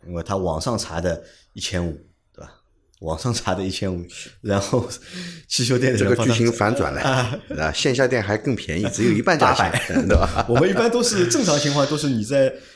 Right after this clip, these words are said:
Speaker 1: 汽修店或者四S店给你那个价格，你到网上去查一下，
Speaker 2: 嗯。
Speaker 1: 可能网上比你的要便宜很多。
Speaker 2: 对。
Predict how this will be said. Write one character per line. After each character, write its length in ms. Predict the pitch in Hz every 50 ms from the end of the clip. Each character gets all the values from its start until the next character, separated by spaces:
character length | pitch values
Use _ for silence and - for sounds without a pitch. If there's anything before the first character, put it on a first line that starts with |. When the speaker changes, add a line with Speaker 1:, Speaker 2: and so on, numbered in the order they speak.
| - _
Speaker 1:
汽 140 | - - 143
修 140 | 131 139 143
店 180 | 139 143 117
或 100 | 107 127
者 80 | 113 113
四 160 | 107 - 127
S 40 | 127
店 260 | 135 123 101 90 - - - - _ -
给 120 | - 110
你 100 | 110 107
那 100 | 104 104
个 80 | 101 101
价 180 | - 120 104 92
格， 120 | 87 92
你 120 | 90 92
到 120 | 90 123 117
网 160 | 104 92 85
上 140 | - 110 104
去 140 | 101 113 101
查 220 | - - 82 90
一 40 | 92
下， 140 | - - 82
Speaker 2:
嗯。 120 | 80 76 73 73 _
Speaker 1:
可 80 | - 110
能 120 | 110 113
网 160 | 110 101 95
上 200 | 98 143 147 127 -
比 80 | -
你 100 | 107 120
的 120 | 101 92 87
要 240 | 98 95 87 82 - - - - _ _
便 240 | - - - 101 104
宜 80 | 110
很 180 | 104 - 78 76
多。 140 | - 82 78
Speaker 2:
对。 160 | - 80 71